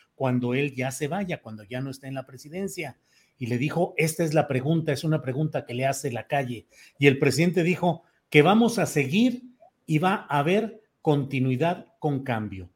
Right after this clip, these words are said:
Eso es lo que espero, continuidad con cambio.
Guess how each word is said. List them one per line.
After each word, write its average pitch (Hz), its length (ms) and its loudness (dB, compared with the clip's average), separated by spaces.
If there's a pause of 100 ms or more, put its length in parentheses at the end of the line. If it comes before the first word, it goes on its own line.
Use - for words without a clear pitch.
(260)
Eso 156 220 -4
es 160 60 0
lo 156 180 -2
que 123 80 -8
espero, 113 560 -8 (260)
continuidad 127 880 -4 (240)
con 120 240 -4
cambio. 110 640 -8